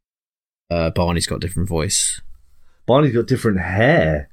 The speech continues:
Speaker 1: Different hair,
Speaker 2: Barney's
Speaker 1: yeah.
Speaker 2: blonde in, in this, in this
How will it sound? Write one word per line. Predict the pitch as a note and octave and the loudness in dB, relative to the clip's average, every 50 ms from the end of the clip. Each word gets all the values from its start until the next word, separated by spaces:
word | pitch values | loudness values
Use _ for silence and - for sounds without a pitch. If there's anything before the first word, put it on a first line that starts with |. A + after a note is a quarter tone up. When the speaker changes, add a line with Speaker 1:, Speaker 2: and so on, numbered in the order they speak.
| - | -14
Speaker 1:
Different | - - F2+ F2 - - | -10 -10 -8 -8 -8 -6
hair, | - F#2+ G2 G2+ G2 G2+ G2+ G#2 | -4 -2 0 0 2 2 2 2
Speaker 2:
Barney's | A2+ B2+ B2+ A#2+ | 2 2 2 0
Speaker 1:
yeah. | G2 G2 G2 G2+ | 0 2 2 2
Speaker 2:
blonde | G2+ A2 C3 C3+ A2 F2+ E2 D#2+ D#2+ D#2+ - - _ _ - | 4 4 4 4 2 2 0 0 -2 -4 -8 -20 _ _ -4
in, | - F#2 F2+ F2 F2 - | 0 0 2 2 2 0
in | F2 F2 E2+ E2+ | 0 2 2 2
this, | E2+ E2 E2 - - - - | 0 0 -2 -4 -6 -6 -4
in | - - F2+ F2 E2+ | -2 0 0 2 2
this | E2+ E2+ E2+ - - - - - | 0 0 -2 -4 -8 -8 -8 -10